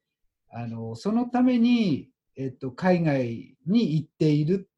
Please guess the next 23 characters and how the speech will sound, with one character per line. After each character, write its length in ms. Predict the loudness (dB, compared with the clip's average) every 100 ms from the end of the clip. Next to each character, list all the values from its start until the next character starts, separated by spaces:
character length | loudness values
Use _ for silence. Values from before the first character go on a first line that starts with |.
| _
っ 20 |
て 80 | -2
い 200 | 0 0
う 40 |
言 120 | 2
い 120 | 0 0
方 580 | -2 2 2 2 2 -4
に 200 | 0 2
な 120 | 2
る 140 | 0 -2
か 100 | 0
も 100 | 0
し 100 | 0
れ 60 |
ま 140 | -2 -4
せ 140 | -6
ん。 160 | -10 -12 _ _ _ _ _ _ _ -10
で、 120 | -4
海 220 | 0 2
外 160 | 4 2
の 120 | 2
方 200 | 2 0
が 380 | 2 0 0